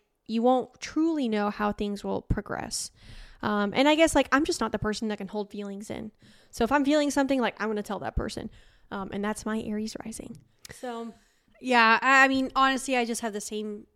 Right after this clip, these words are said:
Speaker 2: things to say as Nikki. Overall, you do want to tell him, because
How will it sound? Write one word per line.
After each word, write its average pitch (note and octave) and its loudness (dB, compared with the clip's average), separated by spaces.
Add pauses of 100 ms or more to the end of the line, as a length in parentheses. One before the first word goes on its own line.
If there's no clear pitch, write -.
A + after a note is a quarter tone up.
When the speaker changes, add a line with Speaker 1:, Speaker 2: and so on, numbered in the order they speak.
Speaker 2:
things G#3+ -6
to G#3+ -8
say G3+ -4
as G3+ -8
Nikki. G#3 -8 (200)
Overall, B3+ 6
you A#3+ -10
do A#3+ -8
want A3 -4
to G#3+ -8
tell G#3+ -2
him, A3 -4
because G#3+ -10